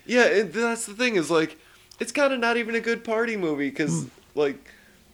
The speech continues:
Speaker 1: yeah, if you're gonna go get drunk and then, I guess, all huddle around when the killing starts, 'cause
Speaker 2: Yeah.
Speaker 1: the last fifteen minutes are pretty action-packed, I guess.
Speaker 2: Oh, there's one other thing I wanted to mention,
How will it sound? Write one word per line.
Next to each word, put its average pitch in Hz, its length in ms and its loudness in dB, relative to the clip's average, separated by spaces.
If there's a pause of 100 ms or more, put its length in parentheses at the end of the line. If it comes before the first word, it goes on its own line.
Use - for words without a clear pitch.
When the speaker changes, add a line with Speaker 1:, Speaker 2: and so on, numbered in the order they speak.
(180)
Speaker 1:
yeah, 226 240 4
if 185 200 4
you're 190 100 -2
gonna 185 200 4
go 165 160 0
get 147 220 -2
drunk 135 380 -2
and 135 160 -2
then, 131 140 -2
I 131 160 0
guess, 131 240 -2
all 120 240 2
huddle 117 360 2
around 110 360 0
when 110 100 -4
the 101 80 -6
killing 113 380 -4
starts, 170 400 -4
'cause 196 160 -4
Speaker 2:
Yeah. 120 140 6
Speaker 1:
the 214 40 4
last 233 240 -2
fifteen 131 460 -2
minutes 131 280 -4
are 117 60 -4
pretty 98 320 -4
action-packed, 90 760 -6
I 90 40 -6
guess. 117 480 -2
Speaker 2:
Oh, 226 140 8
there's 214 240 8
one 233 160 10
other 220 160 10
thing 185 220 4
I 160 40 6
wanted 151 260 4
to 107 40 2
mention, 87 400 -4